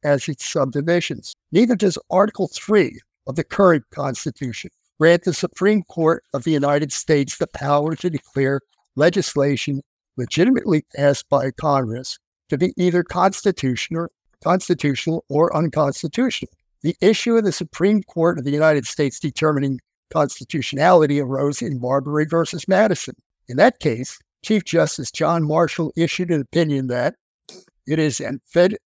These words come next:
emphatically the province and duty of the judicial department to say what the law is. That is a reasonable position in interpreting statutory law.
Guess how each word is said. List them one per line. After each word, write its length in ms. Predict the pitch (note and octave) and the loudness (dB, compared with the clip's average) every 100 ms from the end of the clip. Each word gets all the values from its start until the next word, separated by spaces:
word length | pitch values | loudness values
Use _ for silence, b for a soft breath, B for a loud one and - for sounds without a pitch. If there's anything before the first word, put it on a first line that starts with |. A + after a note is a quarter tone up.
| - | -14
emphatically 720 | B2+ - F3 G3+ F3+ G3 F#3 | -6 2 4 4 4 0 0
the 120 | D#3+ | -4
province 580 | - D#3+ E3+ E3 F3 D3 - | -6 0 2 2 -2 -6 -12
and 180 | B2 A2+ | -14 -2
duty 380 | D3 E3 F3+ E3+ _ _ - | 0 2 2 -2 _ _ -12
of 80 | C3 | -8
the 80 | |
judicial 480 | A2 B2+ F3+ A3 G#3+ | -6 0 2 2 0
department 640 | E3 - F#3+ D#3+ - - _ - | -4 -2 4 4 2 -10 _ -10
to 60 | C3+ | -6
say 360 | - E3+ F3 | 2 4 4
what 240 | D3+ D#3 - | 2 0 0
the 80 | |
law 380 | C#3 C3 C#3+ C#3+ - | -4 0 0 0 -2
is. 480 | - B2+ G#2+ F#2+ - - _ _ - | -4 -4 -4 -8 -12 -14 _ _ 4
That 280 | A#3+ D4+ | 6 6
is 540 | A3+ G#3 G3 E3 - - _ - | 4 4 4 0 -6 -14 _ -6
a 100 | A3+ | -2
reasonable 480 | D4+ D4 B3+ A2 C#3 | 0 2 0 -2 -6
position 560 | - C3+ F3 C3+ - D3+ | -8 -2 0 0 0 -2
in 140 | E3 | -2
interpreting 520 | B2+ - F3+ - B2+ | -2 -2 -2 -2 -6
statutory 840 | C#3 - A3+ C#4 - C3 - A2+ - | -4 0 0 2 -2 -2 -4 -6 -8
law. 220 | A2+ _ | -12 _